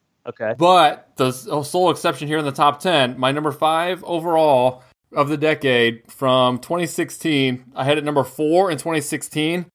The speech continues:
Speaker 2: I'm now retroactively calling it my number one from twenty sixteen. I absolutely love this movie. On rewatch, I was, I, this was the only movie, <laughs> I'm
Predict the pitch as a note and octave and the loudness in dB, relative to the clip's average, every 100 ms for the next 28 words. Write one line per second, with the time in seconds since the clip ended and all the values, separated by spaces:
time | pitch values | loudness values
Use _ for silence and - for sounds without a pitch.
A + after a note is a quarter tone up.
0 | _ C3 B2+ C#3 B2+ C3+ D#3 E3+ C3+ C#3 | _ -2 2 2 4 2 2 2 2 2
1 | C3+ C3 B2+ C3 C3 B2 A#2+ A2+ A2+ C#3+ | 0 -2 2 2 2 0 0 0 2 0
2 | E3+ F3+ D#3 D#3 C#3+ C3 C3+ B2 - A#2+ | 2 2 4 2 0 -6 -4 -4 -4 -10
3 | - A#2 G#2+ G#2+ G#2+ - - A2+ C3 A2 | -6 -4 -2 -4 -8 -20 -10 -8 -6 -4
4 | C3+ F3 F#3 F3+ E3+ E3 D#3+ D#3 C#3+ A#2+ | -2 0 0 2 4 2 2 -2 -2 0
5 | B2 B2 - _ _ - B2+ B2+ B2+ D3 | -2 -2 -8 _ _ -2 0 2 0 2
6 | E3+ E3 D#3+ E3 E3 - - - C3 C3 | 4 6 6 4 0 -12 -10 -4 -2 -2
7 | - - C#3+ E3+ E3+ - - E3+ G3 E3 | -8 -8 0 0 -2 -14 -4 -4 -2 -2
8 | F3+ D#3+ F3 E3+ E3+ D3+ C#3+ C#3 - - | 0 2 2 2 2 4 2 2 -4 -8
9 | F#3+ | -8